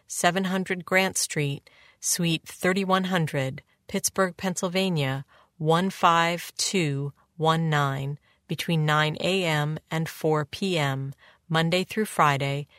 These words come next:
excluding court holidays. To obtain a copy of this notice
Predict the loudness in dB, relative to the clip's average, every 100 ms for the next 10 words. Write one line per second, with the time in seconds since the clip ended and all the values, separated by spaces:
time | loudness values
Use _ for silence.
0 | _ -8 -4 -2 0 0 0 -2 0 0
1 | 2 2 2 -2 -4 -6 -8 -10 -12 _
2 | _ _ _ -20 -16 -2 2 2 0 0
3 | 2 0 -2 0 4 4 2 -4 -4 -6
4 | -2 0 2 2 2 0 -2